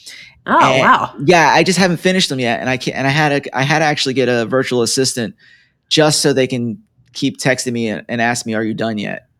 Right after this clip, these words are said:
Speaker 2: And <laughs> 'cause,
Speaker 1: <laughs>
Speaker 2: 'cause I tend to be all over the place with, with my
Speaker 1: Yes.
Speaker 2: personality, and my wife is very focused.
Speaker 1: Uh-huh.
Speaker 2: And, and I'm very, like,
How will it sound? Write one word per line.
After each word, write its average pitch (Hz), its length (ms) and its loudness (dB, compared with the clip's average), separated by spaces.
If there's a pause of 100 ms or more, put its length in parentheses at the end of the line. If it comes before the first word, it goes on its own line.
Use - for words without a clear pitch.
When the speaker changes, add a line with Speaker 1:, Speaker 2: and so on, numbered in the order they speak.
(120)
Speaker 2:
And 156 320 6
<laughs> - 100 6 (500)
'cause, - 100 -8
Speaker 1:
<laughs> - 1000 0
Speaker 2:
'cause 196 100 4
I 196 120 6
tend 208 200 4
to 220 60 6
be 196 140 4
all 160 180 6
over 151 180 4
the 147 100 0
place 135 360 0
with, 127 180 0 (220)
with 131 160 -2
my 139 80 0
Speaker 1:
Yes. - 80 -4
Speaker 2:
personality, 131 640 -2
and 127 160 -4
my 127 140 -2
wife 131 280 0
is 131 120 -2
very 131 200 0
focused. 123 680 -4 (500)
Speaker 1:
Uh-huh. 175 340 -4
Speaker 2:
And, 120 240 -4
and 120 140 -2
I'm 131 160 -2
very, 135 300 2
like, 117 280 -4